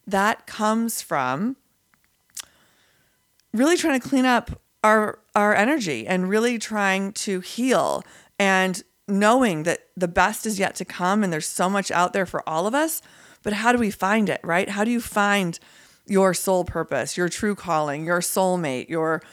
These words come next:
whatever it is you're looking for? How do you find it? Well, there's a lot of different ways, of course. But my favorite quote,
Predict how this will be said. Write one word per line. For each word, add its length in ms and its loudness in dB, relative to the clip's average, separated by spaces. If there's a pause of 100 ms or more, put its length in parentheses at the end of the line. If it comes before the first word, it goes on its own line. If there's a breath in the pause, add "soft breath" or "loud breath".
(160 loud breath)
whatever 280 4
it 60 2
is 120 0
you're 80 0
looking 260 -2
for? 200 -4
How 160 -4
do 60 -2
you 80 -2
find 300 0
it? 100 -8 (580 soft breath)
Well, 80 2
there's 120 4
a 60 -2
lot 160 4
of 60 -2
different 200 -2
ways, 200 2
of 80 -8
course. 400 -10 (340 soft breath)
But 140 -2
my 320 2 (320)
favorite 500 2
quote, 500 0